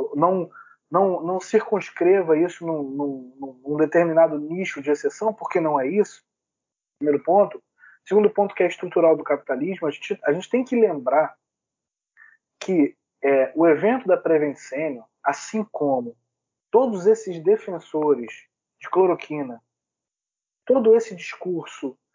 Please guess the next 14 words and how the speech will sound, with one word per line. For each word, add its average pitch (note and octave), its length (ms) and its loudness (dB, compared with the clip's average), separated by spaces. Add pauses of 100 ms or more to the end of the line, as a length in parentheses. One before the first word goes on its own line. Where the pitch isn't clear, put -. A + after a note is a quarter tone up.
(220)
é, D3 440 2 (100)
que, E3 380 0 (180)
é, C#3 240 -10
desvalorizou, E3+ 1080 2 (500)
é, B2 280 -2
que, E3+ 600 0 (240)
que E3+ 600 0
colocou F3+ 300 2
em E3+ 160 -2
dúvida F3 400 2
o D#3+ 80 2
potencial E3 500 0
da D#3 80 0
pandemia, D3 640 -4